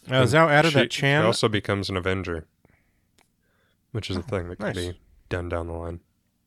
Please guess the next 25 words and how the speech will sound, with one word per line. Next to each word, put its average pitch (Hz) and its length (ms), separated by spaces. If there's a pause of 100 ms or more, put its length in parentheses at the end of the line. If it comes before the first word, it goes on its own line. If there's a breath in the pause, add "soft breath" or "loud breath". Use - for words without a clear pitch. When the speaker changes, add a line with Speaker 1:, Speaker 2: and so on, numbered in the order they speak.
(360)
Speaker 1:
Yeah. 349 220 (1500 loud breath)
Uh, 143 160
Zhao 160 200
added 165 220
that 151 140
Chan, 156 580
quote, 131 300
"brought 127 260
a 127 100
beautiful 147 560
sense 139 400
of 107 160
gentleness, 165 800
compassion, 120 640 (340 loud breath)
and 113 160
vulnerability 123 840
to - 80
the 104 80
character 101 500
that 117 160
would 110 140
invite 127 480
viewers 135 380
to - 120
rethink 123 540